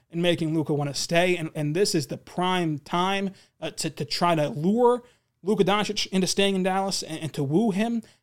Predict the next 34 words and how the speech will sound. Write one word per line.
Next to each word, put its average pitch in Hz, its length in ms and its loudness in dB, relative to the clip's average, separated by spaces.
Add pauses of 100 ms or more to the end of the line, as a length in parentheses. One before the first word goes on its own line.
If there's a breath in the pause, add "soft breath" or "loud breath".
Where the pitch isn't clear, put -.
and 156 160 -8
to 151 140 -6
set 202 300 0
things 190 180 2
up - 120 -2
for - 80 -8
the 151 60 -4
future. 233 460 -2 (280 soft breath)
And 151 300 -2 (300)
if 247 240 2
this 214 220 4
does 190 140 -4
not 196 200 -2
pan 185 180 -2
out, 180 300 -2 (360)
we're 180 180 2
gonna 214 140 6
read 220 100 4
in 202 80 2
a 175 40 2
book 208 200 2
one 151 160 2
day 147 320 0 (220)
that 165 160 -4
Jason 185 320 2
Kidd's 165 200 0
the 160 80 -2
reason 160 240 0
why 160 200 0
Luka 151 240 -2
left, 151 240 -6
uh, 156 240 -4
Dallas. 147 540 -8
So 147 300 -2